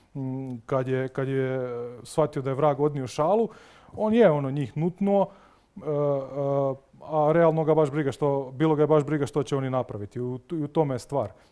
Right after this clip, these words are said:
Nije ih imao ko u biti, ajde, kad smo već krenuli tom terminologijom, snajper, nije ih imao ko ni skinut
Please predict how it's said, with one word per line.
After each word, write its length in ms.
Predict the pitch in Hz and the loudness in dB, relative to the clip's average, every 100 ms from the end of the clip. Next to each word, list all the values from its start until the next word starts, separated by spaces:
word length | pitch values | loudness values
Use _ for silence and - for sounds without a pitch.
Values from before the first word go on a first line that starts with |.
| _ | _
Nije 240 | 139 156 | -4 -2
ih 140 | 156 180 | -2 0
imao 180 | 175 160 | 0 0
ko 300 | 185 156 123 | 2 2 0
u 80 | 143 | -6
biti, 400 | 131 147 151 127 - _ _ _ _ _ | -4 -4 -4 -6 -10 _ _ _ _ _
ajde, 240 | 127 131 | -8 -6
kad 180 | 120 131 | -6 -8
smo 140 | - 135 | -6 -6
već 140 | 123 | -4
krenuli 300 | 151 143 123 | -2 -2 -2
tom 200 | - 131 | -4 -6
terminologijom, 640 | 135 127 127 127 139 139 | -4 -4 -2 0 0 -2
snajper, 380 | 120 156 151 151 | -4 -4 -2 -4
nije 180 | 156 156 | -2 -2
ih 80 | 139 | -2
imao 180 | 160 143 | -2 -2
ko 200 | 165 151 | -2 -2
ni 80 | |
skinut 440 | 131 - 131 95 | -2 -6 -8 -8